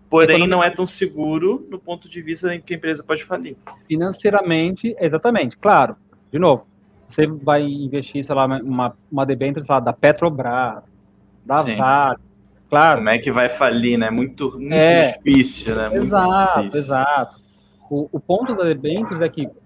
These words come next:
Speaker 2: algumas das críticas que existem é que, assim, pô, se você vai emprestar dinheiro pra aquela empresa, então compra ações daquela empresa. Porque
Speaker 1: Não, não é a
Speaker 2: aí, se a
Speaker 1: mesma
Speaker 2: empresa
Speaker 1: coisa.
Speaker 2: se valorizar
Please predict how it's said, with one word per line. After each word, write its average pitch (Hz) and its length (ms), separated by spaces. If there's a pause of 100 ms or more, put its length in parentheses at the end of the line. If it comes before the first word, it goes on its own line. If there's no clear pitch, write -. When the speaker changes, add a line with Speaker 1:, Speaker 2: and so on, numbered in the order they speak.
(420)
Speaker 2:
algumas 147 360
das 147 200
críticas 151 460
que - 80
existem 147 500
é 139 40
que, 170 100
assim, 151 260 (400)
pô, 165 180
se - 180
você 180 180
vai 294 80
emprestar 254 260
dinheiro 160 200
pra 135 120
aquela 117 200
empresa, 143 600 (400)
então 220 280
compra 254 380
ações 262 340
daquela 160 260
empresa. 120 400 (580)
Porque 147 220
Speaker 1:
Não, 139 80
não 147 60
é - 20
a 185 40
Speaker 2:
aí, 208 60
se - 120
a - 20
Speaker 1:
mesma 170 40
Speaker 2:
empresa 170 240
Speaker 1:
coisa. 202 140
Speaker 2:
se 185 80
valorizar 147 760